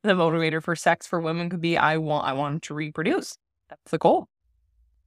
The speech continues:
Or, "I want to be popular. I want to enhance my reputation.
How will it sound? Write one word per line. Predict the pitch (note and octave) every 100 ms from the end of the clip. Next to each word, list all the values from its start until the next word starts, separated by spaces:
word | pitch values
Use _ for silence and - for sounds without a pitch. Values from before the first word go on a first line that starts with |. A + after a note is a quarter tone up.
| _ _ -
Or, | D#3 D3+ - - D3+ D#3 D#3 -
"I | D#3 D#3
want | D3+ D#3 D#3 D#3 F#3+ -
to | - E3 D#3 D3+ E3+ D#3+
be | E3+ D#3
popular. | D#3 A#3+ A3 D#3+ D3+ _ _ _ _ _ _ _ - _ _ _ _ -
I |
want | E3+ D#3+ D#3+
to | D#3+ D#3+ -
enhance | D#3+ E3+ D3+ -
my | E3
reputation. | D#3+ E3 D#3+ G3 A#3+ G3+ E3+